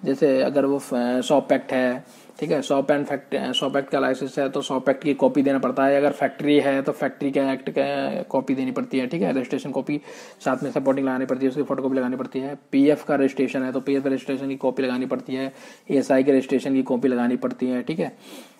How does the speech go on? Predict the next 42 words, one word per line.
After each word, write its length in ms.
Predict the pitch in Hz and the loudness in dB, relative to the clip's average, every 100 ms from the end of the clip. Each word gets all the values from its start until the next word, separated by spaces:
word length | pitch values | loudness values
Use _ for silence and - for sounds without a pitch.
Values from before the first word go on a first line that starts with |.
| - | -2
और 120 | 131 | 2
इसके 200 | 143 - | 2 0
साथ 200 | 156 170 | -2 -2
declaration 540 | 151 139 143 135 160 143 | 2 4 6 6 6 2
form 220 | 135 120 | 2 4
आता 220 | 113 117 | 2 0
है, 200 | 110 113 - | -4 -6 -10
उसे 220 | 143 131 | -6 -4
एक 140 | 135 127 | -4 -4
declaration 420 | 123 131 135 135 | 0 0 0 -4
form 200 | 135 127 | -2 -2
होता 220 | 127 127 | 0 -2
है, 240 | 123 127 | -2 -4
ठीक 140 | 120 151 | -4 -4
है, 80 | 131 | -2
Declaration 420 | 120 127 110 131 | -2 -4 -4 -6
form 280 | - 127 131 | -4 -4 -4
साथ 240 | 127 117 | -6 -4
में 60 | 123 | -4
लगाना 240 | 120 120 | 0 -2
पड़ता 220 | 117 120 | -2 -4
है, 160 | 113 185 _ _ _ _ _ _ _ _ _ - | -6 -6 _ _ _ _ _ _ _ _ _ -2
जो 260 | 143 135 135 | -2 0 -4
आप, 260 | 127 127 | -4 -4
अ, 240 | 135 139 160 120 - - - | -6 -4 -6 -8 -16 -20 -4
easily 260 | 147 143 139 | -2 0 -2
कहीं 220 | 135 131 | -4 -6
से 120 | 147 | -4
भी 80 | 143 | -2
download 360 | 123 123 120 123 | -2 0 -2 -4
कर 80 | |
सकते 280 | 113 113 - | -6 -6 -6
हो। 180 | 143 196 | -6 -4
Declaration 400 | 127 - 127 135 | -4 -4 -6 -6
form 220 | 127 127 143 | -8 -8 -8
साथ 260 | 131 117 | -8 -8
में 140 | 131 131 | -10 -6
supporting 260 | 117 123 | -6 -6
में 60 | 113 | -6
लगाना 200 | 110 107 | -6 -8
पड़ता 240 | 110 | -8
है 60 | 120 | -10